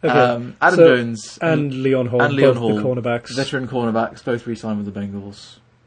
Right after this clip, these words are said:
Speaker 1: It's gonna make life a little bit easier for George Iloka.
Speaker 2: Him and his mates.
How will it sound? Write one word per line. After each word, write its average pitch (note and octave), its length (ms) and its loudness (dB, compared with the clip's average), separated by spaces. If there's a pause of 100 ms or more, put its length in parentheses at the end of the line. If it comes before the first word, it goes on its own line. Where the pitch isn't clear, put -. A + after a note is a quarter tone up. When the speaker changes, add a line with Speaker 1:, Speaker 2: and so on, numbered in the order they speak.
(300)
Speaker 1:
It's - 100 -20
gonna D3 120 -2
make C3+ 180 -2
life C3+ 200 -2
a C#3+ 40 -2
little C3+ 160 2
bit B2+ 160 -6
easier C3 260 -6
for B2+ 120 -12
George B2 300 -4
Iloka. A#2+ 420 -4 (3000)
Speaker 2:
Him B2+ 100 -12
and A2 80 -6
his G#2 100 -8
mates. G2+ 340 -8